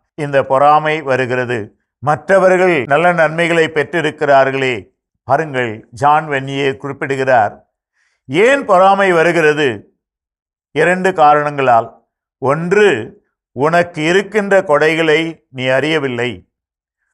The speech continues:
உன் மீது உமக்-, உனக்கு நம்பிக்கை இல்லை. எனக்கு என்னென்ன திறமைகள் இருக்கிறது, ஆற்றல்கள் இருக்கிறது, என்னால் என்ன செய்ய முடியும்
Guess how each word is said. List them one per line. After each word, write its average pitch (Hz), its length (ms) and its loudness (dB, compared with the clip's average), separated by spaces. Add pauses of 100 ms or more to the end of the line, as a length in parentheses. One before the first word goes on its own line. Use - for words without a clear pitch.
(140)
உன் 151 300 -6
மீது 190 720 0
உமக்-, 143 400 -4 (140)
உனக்கு 165 500 0
நம்பிக்கை 143 580 -4
இல்லை. 120 440 -6 (1300)
எனக்கு 208 500 0
என்னென்ன 208 340 0
திறமைகள் 185 520 2
இருக்கிறது, 170 640 0
ஆற்றல்கள் 165 600 2
இருக்கிறது, 156 540 -2
என்னால் 156 340 2
என்ன 160 280 -2
செய்ய 151 340 -4
முடியும் 170 520 -4